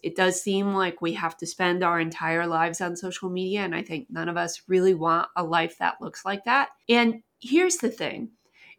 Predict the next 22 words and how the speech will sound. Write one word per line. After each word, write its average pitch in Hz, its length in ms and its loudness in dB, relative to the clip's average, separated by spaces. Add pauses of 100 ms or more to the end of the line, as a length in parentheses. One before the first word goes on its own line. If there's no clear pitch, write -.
If 208 100 0
you're 359 380 6
really 311 240 2
struggling 208 540 4
to 196 80 4
get 170 200 0
seen, 165 520 -2 (280)
I 294 160 6
want 349 200 0
you 311 80 2
to 285 80 0
come 165 320 -6
to 165 160 -8
this 156 160 -6
class. - 760 -14
The 208 100 2
link 302 220 4
is 339 160 0
in 277 140 -2
the 214 100 0
show 170 300 0
notes, 160 420 0